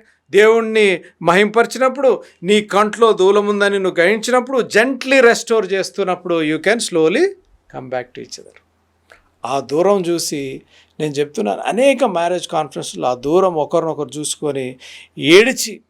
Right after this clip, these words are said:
భార్య ఏడ్చి, భర్త ఏడ్చి, "అరే, ఇంత దూరం వెళ్ళిపోయామా?" అప్పుడు పిల్లలుంటే పిల్లల మధ్యలో తీసుకొస్తా నేను.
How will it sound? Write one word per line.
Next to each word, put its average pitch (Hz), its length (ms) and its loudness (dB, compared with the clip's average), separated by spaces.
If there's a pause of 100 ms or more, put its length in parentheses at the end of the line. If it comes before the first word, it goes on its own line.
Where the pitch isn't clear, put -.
(460)
భార్య 165 500 -2
ఏడ్చి, 175 360 -2
భర్త 135 360 -8
ఏడ్చి, 147 180 -10
"అరే, 147 140 -12
ఇంత 156 240 -10
దూరం 214 280 -2
వెళ్ళిపోయామా?" 143 580 -6 (2250)
అప్పుడు 131 260 -6
పిల్లలుంటే 170 480 -2
పిల్లల 160 340 -4
మధ్యలో 143 360 -10
తీసుకొస్తా 131 540 -14
నేను. 98 200 -20